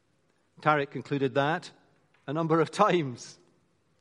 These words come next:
What did John Wesley do? He went to a church that night and heard a sermon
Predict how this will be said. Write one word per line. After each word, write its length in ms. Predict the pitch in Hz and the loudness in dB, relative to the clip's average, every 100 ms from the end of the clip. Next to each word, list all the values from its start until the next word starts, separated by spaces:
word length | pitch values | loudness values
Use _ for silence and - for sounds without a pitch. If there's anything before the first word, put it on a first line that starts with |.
| _ _ _ _ _ _ _ _ _ _ _ _ _ _ _ _ _ _ _ _ _ _ - _ _ _ _ _ _ _ _ _ _ _ - | _ _ _ _ _ _ _ _ _ _ _ _ _ _ _ _ _ _ _ _ _ _ -20 _ _ _ _ _ _ _ _ _ _ _ -6
What 160 | 147 | -2
did 120 | 160 | 0
John 200 | - 160 | 2 4
Wesley 300 | 151 151 143 | 4 2 0
do? 320 | 131 127 95 92 _ _ _ _ _ _ _ _ _ _ _ _ _ _ _ _ _ _ _ _ _ _ | -4 -4 -6 -12 _ _ _ _ _ _ _ _ _ _ _ _ _ _ _ _ _ _ _ _ _ _
He 100 | - | -6
went 400 | 123 143 147 - - _ | 0 0 0 -8 -14 _
to 180 | - 135 | -4 -2
a 40 | 120 | -2
church 540 | - 175 - - - | 0 0 0 -6 -16
that 280 | - 131 123 | -6 -4 -2
night 400 | 131 123 120 - - _ _ _ _ _ _ _ _ _ _ _ - | 0 -2 -4 -8 -16 _ _ _ _ _ _ _ _ _ _ _ -14
and 80 | 120 | -6
heard 460 | 135 147 143 - - _ | 0 2 2 -2 -20 _
a 40 | - | -12
sermon 600 | - 151 147 131 117 | -2 0 0 -2 -6